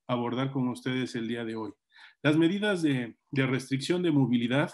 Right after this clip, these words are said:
eh, como primera reacción para contener la pandemia, fueron de diversa naturaleza.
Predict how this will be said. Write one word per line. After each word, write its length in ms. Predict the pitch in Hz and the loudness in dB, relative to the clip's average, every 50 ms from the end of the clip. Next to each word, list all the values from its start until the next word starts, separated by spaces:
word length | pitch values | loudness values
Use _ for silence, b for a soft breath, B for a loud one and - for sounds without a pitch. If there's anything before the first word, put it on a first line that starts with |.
| - _ _ _ B B B B B B B _ - | -10 _ _ _ B B B B B B B _ -6
eh, 140 | - 127 - | -6 -4 0
como 280 | - 147 147 156 139 | 2 4 4 4 6
primera 340 | 143 160 165 185 202 208 202 | 6 6 6 6 4 2 0
reacción 920 | 185 175 160 139 131 - - - - 165 170 185 185 170 156 135 113 104 - - | 0 0 0 0 0 -2 -4 -4 -2 0 0 2 2 2 2 0 -2 -4 -6 -4
para 260 | 123 120 120 120 - | -4 -2 -2 -4 -4
contener 520 | - 127 123 120 123 127 127 147 156 165 | -4 -4 -4 -2 -2 0 2 2 2 2
la 220 | 175 170 151 139 139 | 0 0 -2 -2 -4
pandemia, 540 | 123 123 120 120 135 147 156 160 160 160 | -4 -2 -2 0 0 2 2 2 0 0
fueron 360 | 147 - 151 151 156 165 160 143 | -2 0 0 0 2 2 2 2
de 100 | 131 110 | 2 0
diversa 480 | 117 120 117 127 139 143 139 - 147 | 0 -2 -2 0 0 0 0 0 0
naturaleza. 760 | 139 139 135 139 139 135 139 139 143 160 165 160 - - - | 2 2 2 0 0 -2 0 2 2 2 2 0 -2 -8 -16